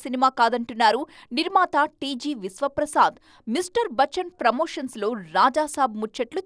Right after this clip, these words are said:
చెప్పుకొచ్చారీయన. రాజాసాబ్ సినిమాని అందరూ అండర్ డాగ్‌గా చూస్తున్నారని, అది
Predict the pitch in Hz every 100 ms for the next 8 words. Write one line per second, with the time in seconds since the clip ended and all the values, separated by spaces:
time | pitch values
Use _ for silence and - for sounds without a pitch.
0 | 370 330 320 269 - 208 180 160 180 202
1 | 170 254 330 349 330 - 269 - 262 226
2 | 226 214 240 - 226 220 240 240 220 -
3 | 220 262 381 381 339 294 247 277 254 247
4 | - 214 196 185 285 - 302 370